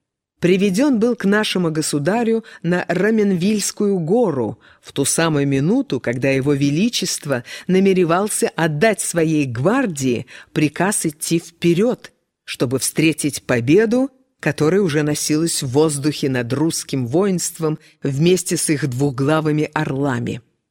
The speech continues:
Посланный робко приблизился к Александру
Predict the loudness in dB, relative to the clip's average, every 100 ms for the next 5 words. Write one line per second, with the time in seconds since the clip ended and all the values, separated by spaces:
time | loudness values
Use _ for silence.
0 | _ _ _ _ _ 0 0 0 0 2
1 | 2 4 2 0 0 0 2 2 4 4
2 | 4 4 0 0 -2 0 0 -2 -2 0
3 | 0 0 -2